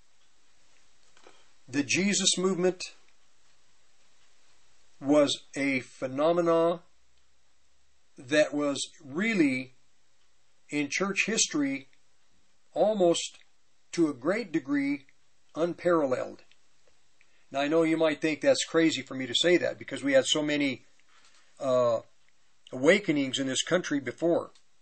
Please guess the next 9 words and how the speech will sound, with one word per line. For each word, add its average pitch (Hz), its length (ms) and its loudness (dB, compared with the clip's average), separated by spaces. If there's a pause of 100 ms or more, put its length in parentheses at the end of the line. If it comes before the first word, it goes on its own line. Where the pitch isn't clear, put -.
(540)
When 127 160 -6
we 123 120 -6
first 139 280 -6
came 175 220 2
to 160 80 0
the 165 80 -8
country 160 440 0
as 147 120 0 (100)
Christians, 170 640 0